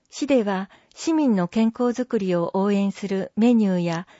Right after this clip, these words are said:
食品を提供する店舗を、食を通じた健康づくり応援店として認定しています。現在、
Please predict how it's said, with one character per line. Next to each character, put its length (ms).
食 320
品 300
を 60
提 260
供 240
す 140
る 140
店 300
舗 240
を、 120
食 380
を 80
通 220
じ 140
た 160
健 180
康 260
づ 40
く 160
り 200
応 220
援 220
店 320
と 100
し 120
て 240
認 200
定 240
し 80
て 120
い 120
ま 140
す。 200
現 260
在、 260